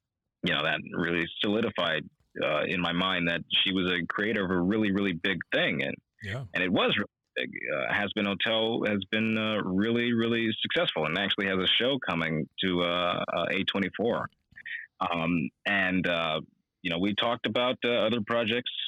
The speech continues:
Speaker 1: and stuff that she was working on, and Hell of a Boss happened to be one of them. Uh, and she, uh, she showed me the pilot
Speaker 2: Mm-hmm.
Speaker 1: and, uh,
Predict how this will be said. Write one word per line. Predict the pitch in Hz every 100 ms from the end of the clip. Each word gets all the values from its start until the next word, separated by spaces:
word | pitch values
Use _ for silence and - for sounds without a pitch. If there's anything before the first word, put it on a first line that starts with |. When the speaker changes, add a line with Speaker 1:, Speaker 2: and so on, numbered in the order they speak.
| - - -
Speaker 1:
and | 95 98 90
stuff | - 104
that | 98
she | - 107
was | 98
working | 98 104 101 98
on, | 95 101
and | 82 85
Hell | - 98
of | 92
a |
Boss | 85 95 92 -
happened | 87 85
to | 80
be | 85
one | 82 85
of | 80
them. | 85 90 - _ _ _ _ _
Uh, | 82 78 78 65
and | 69 71 67 - -
she, | 92 85 82 80
uh, | 78 78 73 - _
she | - - - _ _ _ _ _ _ _ -
showed | 110 101
me | 92
the | -
pilot | - 120 120 127 - _ _
Speaker 2:
Mm-hmm. | 117 104 123 _ -
Speaker 1:
and, | 104 104 104 107 - _
uh, | -